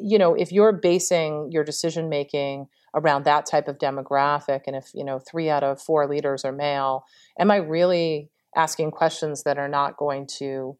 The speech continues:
discriminate against, you know, women or minorities? Or we really have to be looking at that. And I know that's something Frida especially is passionate about, but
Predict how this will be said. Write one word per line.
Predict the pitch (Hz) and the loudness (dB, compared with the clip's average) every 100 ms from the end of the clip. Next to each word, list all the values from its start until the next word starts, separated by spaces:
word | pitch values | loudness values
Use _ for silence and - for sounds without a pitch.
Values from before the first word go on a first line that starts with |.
| - | -12
discriminate | 143 - 165 156 139 | -6 -2 0 0 -4
against, | 135 131 135 - | -6 -8 -8 -10
you | 151 | -8
know, | 139 | -6
women | 135 139 139 135 | -4 -4 -4 -4
or | 135 | -6
minorities? | 131 135 143 139 139 139 135 | -6 -4 -2 0 0 -2 -4
Or | 131 - - - | -4 -6 -16 -2
we | 185 190 | 2 4
really | 190 226 202 | 6 6 6
have | 180 - | 2 0
to | |
be | 160 156 | -4 -2
looking | 160 160 151 | -2 -2 -6
at | 139 | -2
that. | 131 131 131 | -2 0 0
And | 135 | -2
I | 143 | 4
know | 165 | 6
that's | 160 - | 6 2
something | 151 147 | -4 -4
Frida | - 147 143 135 | -4 0 2 2
especially | - 147 - | 0 -4 -4
is | 135 | -4
passionate | - 147 151 - 170 | -2 -2 -2 -2 0
about, | 143 135 | 2 2
but | 147 139 | 2 0